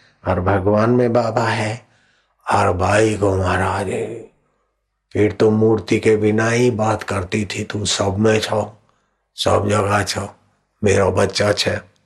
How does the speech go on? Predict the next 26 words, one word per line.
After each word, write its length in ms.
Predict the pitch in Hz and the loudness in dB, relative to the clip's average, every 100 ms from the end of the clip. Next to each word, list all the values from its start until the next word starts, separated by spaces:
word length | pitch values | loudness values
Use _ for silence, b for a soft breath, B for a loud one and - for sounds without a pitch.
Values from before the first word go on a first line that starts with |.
| - | -4
ऐसा 300 | 101 101 107 | -2 -2 -4
छे।" 140 | 101 - _ _ _ _ _ _ | -8 -14 _ _ _ _ _ _
तो 80 | 110 | 2
लोग 280 | 123 131 127 | 4 4 2
उसको 260 | 120 127 | 0 0
पागल 360 | - 110 101 95 | 0 0 0 -2
बोलते 340 | 87 82 - | -6 -8 -12
थे। 200 | - - - _ _ _ _ _ _ _ _ _ _ _ _ _ _ _ - | -16 -18 -20 _ _ _ _ _ _ _ _ _ _ _ _ _ _ _ -6
तो 80 | 98 | -2
जब 260 | 104 104 - | 2 0 2
कल्पना 580 | 110 107 - 110 127 | 2 2 2 0 2
भगवतमय 680 | 113 98 98 127 - 123 123 | 2 2 2 0 2 0 2
होती 440 | 120 113 120 131 123 | 0 0 0 2 2
है, 260 | 104 110 | 2 0
तो 180 | 117 123 | 0 2
इस 280 | 120 117 - | 4 2 0
दुनिया 360 | 120 120 120 117 | 2 4 2 2
में 160 | 113 | 2
रहते 340 | 110 110 - 110 | 2 0 0 2
हुए 240 | 107 101 | 2 2
भी 180 | 117 127 | 2 2
अलौकिक 760 | - 117 120 127 - 127 107 | 0 0 2 2 2 2 2
दुनिया 520 | 113 104 110 113 107 | 0 2 2 4 2
को 240 | 101 - 127 | 0 -2 -4
समझने 600 | - 117 113 104 107 104 | -2 0 0 2 0 0
की 200 | 135 | -2